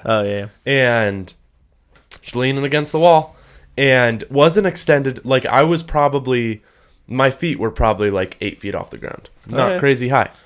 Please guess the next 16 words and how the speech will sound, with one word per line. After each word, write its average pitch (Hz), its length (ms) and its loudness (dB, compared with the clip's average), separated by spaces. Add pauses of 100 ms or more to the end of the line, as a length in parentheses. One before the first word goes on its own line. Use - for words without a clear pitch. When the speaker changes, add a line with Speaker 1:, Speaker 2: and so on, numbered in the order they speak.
(180)
Speaker 1:
Huh, 302 140 -6 (240)
still - 220 2
Speaker 2:
But 127 200 6
Speaker 1:
kinda 123 80 -8
high. - 160 -12 (180)
Speaker 2:
I 131 80 4
was 131 160 2
leaned 139 220 0
against 139 260 -2
the 131 80 0
wall, 135 280 6
like, 117 220 2
working 123 280 0
on 123 140 -2
the 117 60 -2
speaker, 165 540 -4